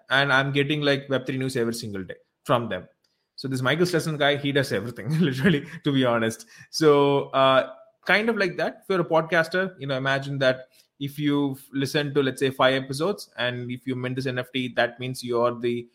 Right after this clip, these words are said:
you have done this. So we'll give you a reward.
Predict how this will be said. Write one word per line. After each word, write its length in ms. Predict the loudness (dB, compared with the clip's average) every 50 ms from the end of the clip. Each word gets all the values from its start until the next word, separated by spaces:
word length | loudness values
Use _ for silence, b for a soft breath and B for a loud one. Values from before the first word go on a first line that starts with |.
| _ _
you 100 | 4 6
have 180 | 6 6 6 4
done 220 | 2 2 2 0
this. 300 | -2 -4 -4 -6 -10 -16 _ _ _ _ _ _
So 480 | -2 2 4 4 4 4 2 0 -4 -2
we'll 160 | 0 0 0
give 140 | 0 0 2
you 120 | 2 2
a 20 | 2
reward. 320 | 2 0 0 0 -2 -4